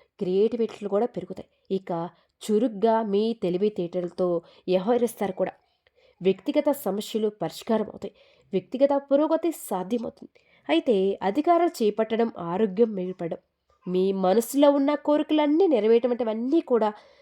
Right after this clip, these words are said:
తప్పకుండా జరుగుతాయని జ్యోతిష్య నిపుణులు తెలియజేస్తున్నారు. ఇలా ఎన్నో ఏళ్ల తర్వాత ఇంతటి అదృష్టం అనేది మీకు మాత్రమే సొంతం కాబోతుంది. ఇంతకు ముందు వరకు మనం చెప్పుకున్నట్టుగా అండి, డిసెంబర్ ఇరవై ఐదవ తారీఖున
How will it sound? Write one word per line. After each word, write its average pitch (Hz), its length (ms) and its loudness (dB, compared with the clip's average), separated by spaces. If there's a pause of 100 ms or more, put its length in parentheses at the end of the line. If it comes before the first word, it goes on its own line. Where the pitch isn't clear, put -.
(260)
తప్పకుండా 349 640 6
జరుగుతాయని 240 800 4 (260)
జ్యోతిష్య 262 760 2
నిపుణులు 214 460 -4 (140)
తెలియజేస్తున్నారు. 214 720 -4 (460)
ఇలా 392 220 10 (180)
ఎన్నో 403 340 2 (140)
ఏళ్ల 302 200 2
తర్వాత 285 480 -2 (120)
ఇంతటి 247 420 -4
అదృష్టం 269 480 -2
అనేది 262 220 0
మీకు 226 300 -6
మాత్రమే 240 460 -4
సొంతం 202 480 -10
కాబోతుంది. 220 500 -14 (760)
ఇంతకు 277 460 12
ముందు 220 300 10
వరకు 247 260 8
మనం 226 220 6
చెప్పుకున్నట్టుగా 208 800 0
అండి, 180 180 -4 (880)
డిసెంబర్ 254 640 6
ఇరవై 208 280 4
ఐదవ 190 380 6
తారీఖున 196 540 0